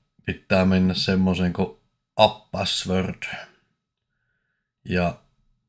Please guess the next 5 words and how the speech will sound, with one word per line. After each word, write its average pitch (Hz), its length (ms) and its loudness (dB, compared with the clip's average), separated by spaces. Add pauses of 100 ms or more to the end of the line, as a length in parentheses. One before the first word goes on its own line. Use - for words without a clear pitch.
(400)
sinne 104 420 4
ilmestyy 95 580 2
tämmönen 90 600 0
laatikko. 87 800 -2 (1800)
Eli 101 440 -2